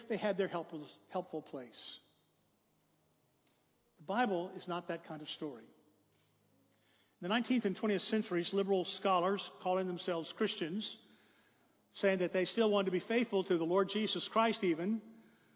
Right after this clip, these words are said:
but they began to look at the Bible and suggest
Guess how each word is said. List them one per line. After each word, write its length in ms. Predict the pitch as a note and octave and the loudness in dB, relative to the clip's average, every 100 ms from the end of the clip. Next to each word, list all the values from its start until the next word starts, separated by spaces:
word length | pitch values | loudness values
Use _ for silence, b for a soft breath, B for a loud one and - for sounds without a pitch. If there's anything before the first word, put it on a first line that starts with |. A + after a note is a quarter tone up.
| B B | B B
but 100 | F#3+ | 2
they 120 | B3 | 4
began 340 | C4+ B3 A#3+ | 6 6 4
to 80 | A#3 | 6
look 180 | A#3 B3+ | 4 4
at 80 | B3 | 2
the 60 | |
Bible 400 | G#3+ C4 B3 F3 | 6 8 8 6
and 120 | F#3+ F3 | 0 0
suggest 600 | A3+ F#3+ G#3+ G#3+ - | 0 4 4 4 -2